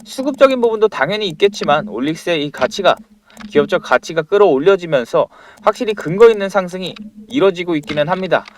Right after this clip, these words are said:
자, 그렇지만 올릭스의 이러한 상승이 너무 과열되어 있다라는 평가도 지속되고 있죠. 자, 그렇게 올릭스의 이러한 상승이 과연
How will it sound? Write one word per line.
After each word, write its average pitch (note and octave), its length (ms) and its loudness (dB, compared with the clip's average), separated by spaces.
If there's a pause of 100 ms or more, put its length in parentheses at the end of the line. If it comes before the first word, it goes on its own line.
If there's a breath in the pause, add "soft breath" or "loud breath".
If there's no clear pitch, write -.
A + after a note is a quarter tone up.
(180 loud breath)
자, B2+ 200 4
그렇지만 G#3 560 4
올릭스의 F#3 420 0
이러한 G3+ 240 6
상승이 G#3 640 -6 (260 loud breath)
너무 D3 220 0
과열되어 A3 640 6
있다라는 F#3 440 2
평가도 E3 540 -4
지속되고 G3+ 520 2
있죠. C#3+ 360 0
자, C3 140 2
그렇게 F#3+ 420 2
올릭스의 E3 520 0
이러한 D#3 220 2
상승이 F#3+ 540 -6 (260 soft breath)
과연 D#3 340 6